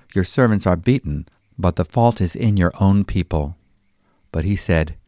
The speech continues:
"You are idle, you are idle. That is why you say, 'Let us go and sacrifice to the Lord.'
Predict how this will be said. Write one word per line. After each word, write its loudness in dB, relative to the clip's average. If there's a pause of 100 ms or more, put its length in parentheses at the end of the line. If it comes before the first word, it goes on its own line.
(320)
"You 0
are 2
idle, -4
you 0
are 2
idle. -2 (120)
That -2
is -4
why 0
you -4
say, -4 (280)
'Let -2
us -4
go 0
and -4
sacrifice -2
to -4
the -2
Lord.' -4